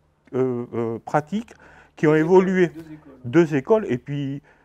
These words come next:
Speaker 1: une éc-, je pense que le, vraiment, moi, quand j'étais aux Arts Déco, euh, les éditions, les carnets de voyage n'existaient pas. Et d'ailleurs, bon, je,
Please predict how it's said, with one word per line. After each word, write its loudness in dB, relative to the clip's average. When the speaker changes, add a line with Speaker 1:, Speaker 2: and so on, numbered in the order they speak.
Speaker 1:
une 0
éc-, -6
je -8
pense 0
que -4
le, 2
vraiment, -2
moi, -2
quand -4
j'étais -10
aux -6
Arts -4
Déco, -8
euh, -6
les -8
éditions, -10
les -10
carnets -10
de -18
voyage -6
n'existaient -12
pas. -10
Et -8
d'ailleurs, -4
bon, -10
je, -14